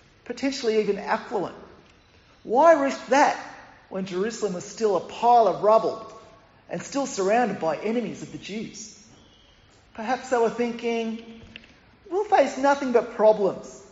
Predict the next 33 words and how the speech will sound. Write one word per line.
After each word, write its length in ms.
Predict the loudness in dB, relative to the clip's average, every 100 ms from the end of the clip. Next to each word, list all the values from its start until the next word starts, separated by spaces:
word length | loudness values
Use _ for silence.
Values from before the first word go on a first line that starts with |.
| -8
opposition 640 | -4 -2 -2 0 0 0 -2
and 120 | 0
hard 340 | 4 4 4
times 460 | 4 6 6 4 -2
if 80 | -2
we 80 |
return 380 | -2 -2 -2 -4
to 100 | -4
Jerusalem. 680 | -8 -4 -4 -4 -6 -8 -8 -16 -20 -20 _ _ _ -20 _ _ _ _
We'll 180 | -4 0
have 140 | 2
a 60 | 2
much 280 | 2 0 -6
cruisier 540 | 0 4 4 4 0
lifestyle 640 | 2 2 0 -4 -2 -2
if 100 | -2
we 80 | -6
just 280 | -4 -6 -2
stayed 360 | 4 6 6 4
where 220 | 4 4
we 180 | 2 -4
are." 260 | -6 -10 -20 -20 _ _ _ _ _ _ _ -20 _ _ _
Well, 340 | -6 -4 -4 -10 -18 -10
they 80 | -6
were 140 | -4
right. 280 | -4 -6 -8 -16 -20 -20 _ _ _ _ _ _ _ _ _ _ _
There 180 | -2 0
was 340 | 4 2 2
a 60 | -4
great 300 | -4 -4 -4
deal 220 | -4 -4
of 120 | -4
opposition 560 | -6 -6 -10 -10 -10